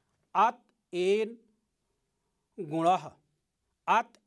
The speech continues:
एन च गुण संज्ञः स्यात्। अत और एन की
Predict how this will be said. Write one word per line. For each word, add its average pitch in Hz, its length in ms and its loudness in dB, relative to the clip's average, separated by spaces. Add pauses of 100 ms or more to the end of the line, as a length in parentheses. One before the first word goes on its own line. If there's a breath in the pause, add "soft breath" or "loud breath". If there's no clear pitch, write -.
एन 214 320 -2
च 220 100 -8 (540)
गुण 196 340 -6
संज्ञः 165 500 -10
स्यात्। 190 440 -8 (680)
अत 240 380 2 (160)
और 185 320 -2 (160)
एन 202 320 -2 (1900)
की 233 220 -6